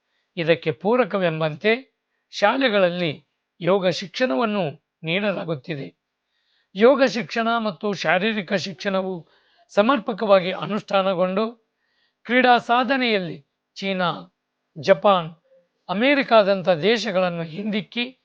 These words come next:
ಒಲಿಂಪಿಕ್ ಪದಕಗಳ ಬೇಟೆಯಲ್ಲಿ ಅಗ್ರಸ್ಥಾನವನ್ನು ಪಡೆಯಲು ಈ ಆಚರಣೆ ಪ್ರೇರಣೆಯಾಗಲಿ.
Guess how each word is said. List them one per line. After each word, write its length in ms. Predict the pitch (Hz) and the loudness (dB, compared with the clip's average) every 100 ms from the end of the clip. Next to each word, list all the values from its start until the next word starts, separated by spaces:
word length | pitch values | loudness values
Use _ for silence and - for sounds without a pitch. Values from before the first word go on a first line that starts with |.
| _ _ _ - | _ _ _ 2
ಒಲಿಂಪಿಕ್ 720 | 214 262 254 208 233 - _ | 4 4 2 -2 -6 -8 _
ಪದಕಗಳ 580 | 214 214 254 226 196 190 | 2 2 0 -2 2 2
ಬೇಟೆಯಲ್ಲಿ 640 | 165 214 233 202 180 170 143 - _ _ _ 196 | 2 0 0 -2 -2 -2 -6 -10 _ _ _ 0
ಅಗ್ರಸ್ಥಾನವನ್ನು 920 | 196 226 226 - 226 262 262 208 196 | 2 2 0 0 -4 -2 0 0 0
ಪಡೆಯಲು 440 | 190 180 165 151 156 _ _ _ - | 0 0 -2 -6 -14 _ _ _ -8
ಈ 120 | 208 | 0
ಆಚರಣೆ 600 | 180 160 - 214 185 170 147 - _ _ | 2 2 0 -2 -2 -2 -6 -10 _ _
ಪ್ರೇರಣೆಯಾಗಲಿ. 840 | 165 165 214 220 202 170 147 147 | -4 0 0 0 2 2 0 -4